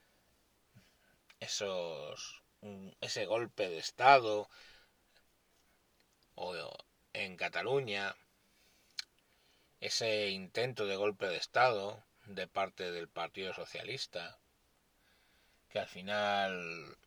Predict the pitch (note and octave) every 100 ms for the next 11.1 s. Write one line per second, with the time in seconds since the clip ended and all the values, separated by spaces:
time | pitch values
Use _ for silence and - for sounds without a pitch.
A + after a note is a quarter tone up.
0 | _ _ - - - - A#2 G2 G2+ G#2+
1 | G2+ - - A2 A2 G#2 G2 F#2+ F#2 F#2
2 | F#2 G2 F2+ F2+ E2 - A#2 G#2 F#2 F2
3 | D#2+ E2 G2+ G#2+ F2+ E2+ - - _ -
4 | - - - _ _ _ - G2 E2+ E2
5 | - _ _ _ _ - A#2+ A2+ E2 -
6 | - E2 G2+ F#2 F#2+ F2 E2 F#2+ G2 E2+
7 | D2 - _ _ _ _ _ _ _ _
8 | G2+ F#2+ F2+ - F2 F2 E2 D#2 - A#2
9 | A2 F#2+ F2+ G2 - C#3 C3 - C3+ B2+
10 | G#2 F2+ - G#2+ G#2 F#2 F2+ D2+ D#2 D2
11 | C#2+